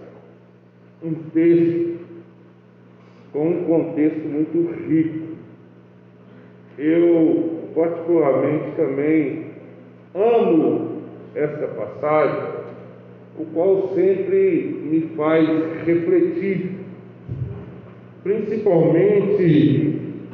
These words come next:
no meu contexto diário, ou como quando estamos congregando como igreja, porque nós sabemos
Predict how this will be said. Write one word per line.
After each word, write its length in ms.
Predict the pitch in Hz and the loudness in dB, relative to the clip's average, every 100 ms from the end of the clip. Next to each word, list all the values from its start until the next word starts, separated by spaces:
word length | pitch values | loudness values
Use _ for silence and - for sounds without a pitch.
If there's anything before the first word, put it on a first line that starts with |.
| - - - 139 | -18 -20 -14 -4
no 60 | 156 | 0
meu 520 | 170 170 160 - - | 4 6 6 6 4
contexto 840 | 170 - - 349 185 185 - - | 4 4 2 4 6 6 4 2
diário, 880 | 123 131 143 170 165 - - - - - - - - - - - - | 2 2 4 4 6 4 2 0 -4 -8 -12 -14 -16 -20 -20 -16 0
ou 720 | 180 190 196 185 185 185 185 - - 190 - - | 6 8 8 6 4 4 2 -2 -8 -10 -14 -4
como 520 | 156 170 175 170 170 | 2 4 4 4 2
quando 600 | 156 151 160 160 170 - | 2 4 4 2 0 2
estamos 420 | 131 135 147 - - | 4 4 2 -2 -4
congregando 960 | 147 143 165 156 123 135 143 147 143 | -2 2 2 2 2 2 2 -2 0
como 280 | 131 135 151 | 0 2 -2
igreja, 840 | 131 143 170 165 170 170 - - - - - - - - - - - - - | 0 6 8 8 8 6 4 2 -2 -10 -12 -16 -18 -20 -20 -20 -20 -20 -14
porque 880 | 135 131 135 147 147 131 123 - - - - - - - - - - 120 | -12 -10 -4 0 4 4 4 2 0 -2 -6 -8 -10 -12 -14 -14 -8 0
nós 220 | 135 139 | 2 4
sabemos 840 | 143 135 143 160 165 165 165 - | 2 2 4 4 6 6 4 2